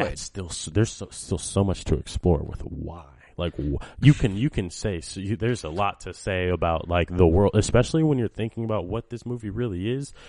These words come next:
Like, he explained, like, an ode sort of to, like, what it would be in a way to experience the world,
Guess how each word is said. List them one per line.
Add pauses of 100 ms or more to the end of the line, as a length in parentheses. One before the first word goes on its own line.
(120)
Like,
he
explained,
like,
an
ode
sort
of
to,
like, (320)
what
it
would
be
in
a
way
to
experience
the
world,